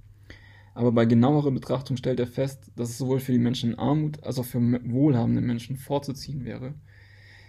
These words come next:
wenn es staatliche oder international zwangsbefugte Mechanismen zur Arbeits-, äh, nicht Arbeits-, zur Armutsbekämpfung gäbe. Einerseits, weil diese viel effizienter sind,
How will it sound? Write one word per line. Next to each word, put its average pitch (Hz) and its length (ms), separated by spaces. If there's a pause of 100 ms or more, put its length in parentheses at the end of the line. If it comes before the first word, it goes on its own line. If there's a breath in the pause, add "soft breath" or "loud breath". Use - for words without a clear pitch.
(120 soft breath)
wenn 123 120
es 117 80
staatliche 139 600
oder 131 200
international 127 680
zwangsbefugte 131 800
Mechanismen 120 640
zur 64 220
Arbeits-, - 260 (480)
äh, 104 240 (140)
nicht - 200
Arbeits-, 120 280
zur - 160
Armutsbekämpfung 117 720
gäbe. 113 300 (1700 soft breath)
Einerseits, 135 520
weil 127 80
diese 120 160
viel 127 160
effizienter 127 560
sind, 160 340